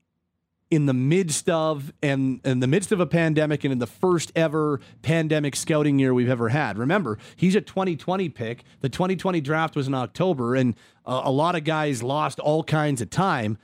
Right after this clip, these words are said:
So you've got this twenty twenty draft, a guy who was in Belarus at the time,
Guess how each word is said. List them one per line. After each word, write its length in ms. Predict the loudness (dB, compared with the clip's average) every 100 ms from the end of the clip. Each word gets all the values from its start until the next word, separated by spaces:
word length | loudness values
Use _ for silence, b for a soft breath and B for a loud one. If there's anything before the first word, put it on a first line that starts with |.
| b b
So 120 | -2
you've 180 | 0 0
got 240 | 0 0 0
this 180 | -2
twenty 340 | -2 -2 0 0
twenty 360 | 0 2 2
draft, 500 | 2 0 0 -2 -4 _ _ _ -4
a 80 |
guy 440 | -2 0 0 2 2
who 140 | 2
was 220 | 2 2
in 200 | 0 -2
Belarus 640 | -2 0 2 2 0 0 -2
at 100 | -4
the 80 | -6
time, 640 | -2 -2 0 -2 -4